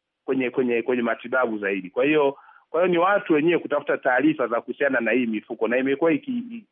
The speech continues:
mifuko ika-, ikijitangaza kwenye vyombo vya habari. Ni watu bado kujisukuma na kutafuta taarifa zaidi, hasa watu hawa mijini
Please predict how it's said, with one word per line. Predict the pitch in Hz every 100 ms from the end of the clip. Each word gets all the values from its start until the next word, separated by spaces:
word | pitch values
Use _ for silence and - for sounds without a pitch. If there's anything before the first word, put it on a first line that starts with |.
| 120
mifuko | 127 160 156 117
ika-, | 123
ikijitangaza | 107 107 104 120 117 123 120 143 127 117
kwenye | 110 107 104
vyombo | 120 127 107
vya | 101 98
habari. | 107 107 85 _ _ _ -
Ni | 123
watu | 151 165 143
bado | 147 147 135
kujisukuma | - 113 110 - - 311 147 123
na | 107
kutafuta | - 113 - 117
taarifa | 120 101 117 123 117 104
zaidi, | 92 95 104 113
hasa | 196 196
watu | 185 165
hawa | 160 151 117
mijini | 113 135 131 92